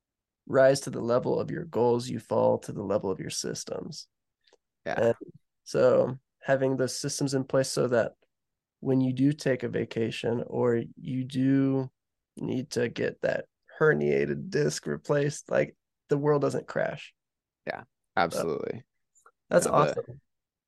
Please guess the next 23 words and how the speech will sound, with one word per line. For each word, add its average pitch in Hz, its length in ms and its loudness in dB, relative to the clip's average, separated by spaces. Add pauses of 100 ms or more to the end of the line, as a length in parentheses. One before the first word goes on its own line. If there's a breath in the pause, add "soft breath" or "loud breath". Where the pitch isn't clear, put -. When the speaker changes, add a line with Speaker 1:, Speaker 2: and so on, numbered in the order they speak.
(880)
Speaker 2:
the - 60 2
Speaker 1:
And 156 100 8
so 123 140 4
Speaker 2:
number 123 200 6
one 107 640 -2
D 104 180 4
O 92 80 6
O 92 60 4
I 90 120 4
ever, 92 640 0 (280)
like, 78 460 -4 (180)
shadowed, 80 540 2
who's 95 180 -4
still 101 240 0
my 85 160 0
hero, 76 540 -2 (240)
I'd 113 220 4
asked 131 340 4
him, 87 80 -4
I 85 120 -6
said, - 240 -4
you 120 120 0
know, 76 280 -2